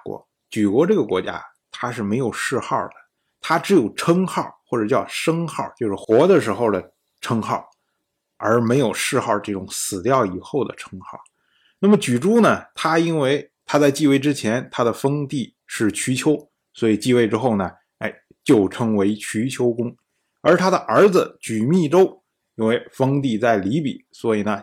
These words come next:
就称为李比公。那当然，因为他没有谥号，所以呢，这个莒珠下葬的时候啊，有可能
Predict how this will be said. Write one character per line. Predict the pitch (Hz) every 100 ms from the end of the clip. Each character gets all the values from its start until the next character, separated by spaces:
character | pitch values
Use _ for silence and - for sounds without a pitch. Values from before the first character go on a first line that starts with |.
| -
就 | - 110 98
称 | - 120 113
为 | 101 113 -
李 | - 104 127
比 | 127 117 - -
公。 | 113 - _ _ _ _ _ _ _ -
那 |
当 | 180 202
然， | 190 185 -
因 | 139 139
为 | 156 - _ _ _
他 | - 123
没 | 123 120
有 | 143 104
谥 | - -
号， | 117 131 - _ _ _ _ _
所 | - 151
以 | 170 107
呢， | 113 - _ _ _ _ _
这 | 143
个 | 110 98 -
莒 | - 110 104 101
珠 | 160 175 160
下 | - 196 117
葬 | - 151 107
的 | 90
时 | -
候 | 98 98
啊， | - - _ _ _ _
有 | 107 117 156
可 | - 101
能 | 90 92 113